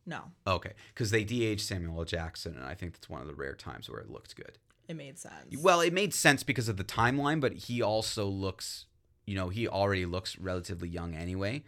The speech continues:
Speaker 1: Maybe it has to do with budget.
Speaker 2: Yeah.
Speaker 1: I mean,
Speaker 2: I, oh,
Speaker 1: it's
Speaker 2: I'm
Speaker 1: a
Speaker 2: sure.
Speaker 1: new, it's a new technology.
Speaker 2: I will say it's, it wasn't blare-, as glaring as it was in It Two that it was in Ad Astra, but it, it's one of those things where you look at something and you go, "That doesn't seem right."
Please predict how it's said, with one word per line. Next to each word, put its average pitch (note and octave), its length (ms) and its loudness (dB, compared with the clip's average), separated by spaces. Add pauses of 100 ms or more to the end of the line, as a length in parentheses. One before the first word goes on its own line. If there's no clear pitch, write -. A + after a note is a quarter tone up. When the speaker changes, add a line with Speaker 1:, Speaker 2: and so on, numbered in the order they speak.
Speaker 1:
Maybe A#3+ 160 -4
it F4+ 60 -6
has G4 140 -4
to - 100 -12
do C#4+ 80 -2
with - 220 -4
budget. C#3+ 520 -6
Speaker 2:
Yeah. D#2+ 420 -2 (180)
Speaker 1:
I G#3+ 80 0
mean, A#3 240 -2
Speaker 2:
I, - 20 -4
oh, - 60 -2
Speaker 1:
it's G2 80 8
Speaker 2:
I'm F2 100 2
Speaker 1:
a A3+ 80 2
Speaker 2:
sure. G#3+ 180 2
Speaker 1:
new, - 280 -2
it's - 180 -6
a A3 60 -6
new A3 200 -6
technology. A3 1300 -8
Speaker 2:
I F#3+ 80 12
will C4 140 4
say B3+ 220 2
it's, - 160 0
it D#3 180 0
wasn't D3 480 0
blare-, A#2+ 580 0
as G#2+ 200 2 (280)
glaring G#2+ 760 2 (100)
as F#2+ 180 -2
it E2+ 80 -10
was F#2+ 160 -6
in F#2+ 100 -8
It F2 240 -12
Two F2 500 -6
that F#2+ 100 -2
it F2 80 -4
was E2+ 160 -6
in E2+ 100 -8
Ad E2+ 160 -6
Astra, E2+ 540 -6 (100)
but A2+ 140 0
it, A#2+ 180 -2
it's C3 220 -6
one D#3+ 100 0
of F3+ 60 0
those F#3+ 160 -4
things C#3 260 -4
where A2+ 120 -2
you G#2 160 -2
look A#2+ 200 -2
at - 60 -10
something G#2+ 240 -6
and G#2 40 -4
you F#2+ 60 -6
go, G#2+ 120 -6
"That G#3 180 -12
doesn't G4 260 -14
seem G3+ 400 -10
right." - 300 -16